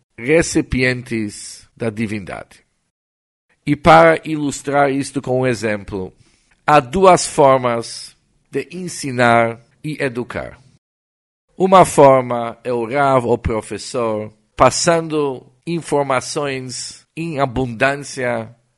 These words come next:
para o seu aluno. O esforço do aluno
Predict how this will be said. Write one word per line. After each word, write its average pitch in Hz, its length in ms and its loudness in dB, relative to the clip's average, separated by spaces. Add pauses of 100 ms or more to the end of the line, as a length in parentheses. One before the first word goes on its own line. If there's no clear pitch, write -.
(180)
para 123 440 2
o 117 120 -2
seu 110 340 -4
aluno. 78 360 -12 (720)
O 165 220 4
esforço 180 640 -2
do 165 160 4
aluno 131 560 4